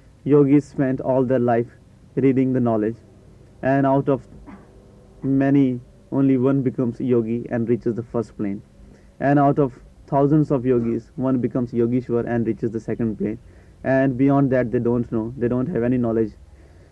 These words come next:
about the planes beyond the second plane. The scholars and the intellectual people spend all their life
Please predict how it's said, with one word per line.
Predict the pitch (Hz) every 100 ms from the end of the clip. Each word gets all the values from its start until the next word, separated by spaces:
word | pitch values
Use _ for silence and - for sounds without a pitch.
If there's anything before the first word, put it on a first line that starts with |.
| - - -
about | 123 127 127 -
the | 135
planes | 123 127 127 117
beyond | 123 120 117 117
the | 120 110
second | 110 107 104
plane. | 104 95 - - - - - - - -
The | 120 135 135 131 - -
scholars | - - 139 135 139 135 - - - -
and | 131 127 120
the | 123 117
intellectual | - 131 131 123 - - - - - - - - - 143 123
people | 123 135 104 113 117 - - - -
spend | - 151 139 135
all | 135 135
their | 131
life | 120 117 117